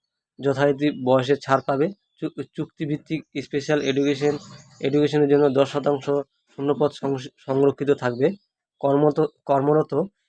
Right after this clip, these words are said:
স্পেশাল এডুকেটররাও এই পরীক্ষা দিতে পারবে। যে মাধ্যমিক স্কুলে পড়াতে হবে সে বিষয়ে মাধ্যমিক বা উচ্চ মাধ্যমিক স্তরে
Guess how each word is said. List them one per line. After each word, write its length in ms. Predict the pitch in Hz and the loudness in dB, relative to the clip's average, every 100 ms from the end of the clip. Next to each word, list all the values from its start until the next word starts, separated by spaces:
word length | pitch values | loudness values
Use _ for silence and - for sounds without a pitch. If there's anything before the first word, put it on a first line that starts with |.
| _ 143 | _ -6
স্পেশাল 380 | 135 151 156 147 | -4 -2 0 0
এডুকেটররাও 720 | 139 139 143 147 147 147 170 - _ _ _ _ _ _ _ _ _ _ _ | 2 0 2 2 4 6 4 2 _ _ _ _ _ _ _ _ _ _ _
এই 80 | 147 | -6
পরীক্ষা 340 | 135 147 139 | -2 0 0
দিতে 200 | 143 139 | 0 2
পারবে। 360 | 143 147 143 175 196 _ _ _ _ _ _ | 4 4 4 0 -2 _ _ _ _ _ _
যে 220 | 135 147 | 0 4
মাধ্যমিক 420 | 151 151 160 156 | 6 6 6 4
স্কুলে 200 | 143 151 | 2 -2
পড়াতে 320 | 147 147 147 147 | 0 2 4 2
হবে 200 | 143 147 | 2 0
সে 200 | - 139 | -2 -4
বিষয়ে 280 | 135 147 | 0 0
মাধ্যমিক 440 | 135 131 127 139 143 | 2 0 2 2 4
বা 100 | 139 | 4
উচ্চ 200 | 131 139 | 2 -2
মাধ্যমিক 560 | 135 139 156 165 - | 0 2 0 -2 -10
স্তরে 320 | 139 - 143 | -12 -2 0